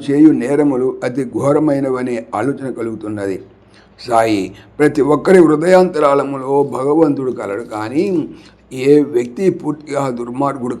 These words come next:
కాడు. తల్లి, కొడుకు ఆస్తి కొరకై కీచులాడుకొని న్యాయస్థానములకు ఎగవచ్చును, కానీ వారి మధ్య ఉన్న అనుబంధము చెదరదు. ఒకరినొకరు ద్వేషించుకునే ఇద్దరు వ్యక్తులు వారి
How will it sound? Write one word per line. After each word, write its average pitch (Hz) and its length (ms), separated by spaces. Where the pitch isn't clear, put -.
కాడు. 110 260
తల్లి, 156 340
కొడుకు 127 340
ఆస్తి 135 260
కొరకై 127 360
కీచులాడుకొని 120 760
న్యాయస్థానములకు 127 880
ఎగవచ్చును, 107 560
కానీ 117 260
వారి 120 300
మధ్య 123 320
ఉన్న 131 100
అనుబంధము 135 640
చెదరదు. 117 460
ఒకరినొకరు 160 540
ద్వేషించుకునే 131 680
ఇద్దరు 107 280
వ్యక్తులు 120 400
వారి 151 260